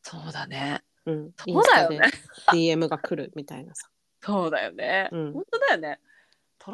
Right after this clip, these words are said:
Speaker 1: え方やん。
Speaker 2: そうよ。
Speaker 1: うん。っていうね。
Speaker 2: うん。だからいろんな経験が、
Speaker 1: うん。
Speaker 2: なんか、その
Speaker 1: うん。
Speaker 2: 価値観とかによってさ、その経験をどう捉えるかとかって全然違うと思うから。
Speaker 1: 違う、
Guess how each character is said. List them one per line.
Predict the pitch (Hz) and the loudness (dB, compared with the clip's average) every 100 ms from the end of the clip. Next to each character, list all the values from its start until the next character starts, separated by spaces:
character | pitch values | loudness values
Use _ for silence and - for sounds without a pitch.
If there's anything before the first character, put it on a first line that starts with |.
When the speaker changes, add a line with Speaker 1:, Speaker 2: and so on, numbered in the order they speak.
| 339 | -6
Speaker 1:
え | |
方 | 427 466 | -2 2
や | 427 220 | 4 4
ん。 | - _ _ _ _ _ _ _ _ _ _ | 0 _ _ _ _ _ _ _ _ _ _
Speaker 2:
そ | - - 233 180 | -16 -8 -6 -6
う | |
よ。 | - - _ _ _ _ | -10 -18 _ _ _ _
Speaker 1:
う | |
ん。 | - | -20
っ | 76 - - - _ _ _ _ _ | -20 -20 -20 -20 _ _ _ _ _
て | - | -16
い | 175 175 | -14 -10
う | |
ね。 | 233 | -10
Speaker 2:
う | 151 | -12
ん。 | - _ _ _ _ | -18 _ _ _ _
だ | - - 208 - 196 | -14 -6 -6 -2 -4
か | - 294 - - | -4 -12 -14 -8
ら | 185 | -6
い | 170 | -4
ろ | 180 196 | -4 -4
ん | 214 | -4
な | 220 | -6
経 | - 214 220 | -8 -6 -6
験 | - 240 233 | -6 -8 -6
が、 | 240 240 - | -6 -8 -10
Speaker 1:
う | - | -8
ん。 | 262 247 208 147 131 _ - | -2 0 0 -4 -8 _ -14
Speaker 2:
な | 208 | -12
ん | 208 | -8
か、 | 170 139 - - | -8 -8 -12 -20
そ | - 185 | -18 -10
の | 214 | -6
Speaker 1:
う | |
ん。 | 208 | -6
Speaker 2:
価 | |
値 | 160 | -6
観 | 156 226 196 170 160 165 _ - | -2 -2 0 -4 -8 -12 _ -14
と | |
か | - 170 | -6 -4
に | 160 | -4
よ | |
っ | 151 | -8
て | - | -12
さ、 | 170 175 156 | -8 -6 -6
そ | - | -10
の | 170 | -12
経 | 170 196 | -4 -2
験 | 190 196 | 0 0
を | |
ど | 190 | 0
う | 208 | -2
捉 | 180 170 165 | -2 0 0
え | |
る | 160 | -2
か | - | -8
と | - | -12
か | - | -10
っ | - _ | -10 _
て | 139 | -12
全 | 135 160 | -10 -8
然 | 214 | -6
違 | 220 220 208 | -8 -4 -4
う | 202 | -4
と | 190 | -6
思 | 190 | -4
う | 180 | -6
か | 160 | -8
ら。 | - - | -10 -10
Speaker 1:
違 | |
う、 | - | -8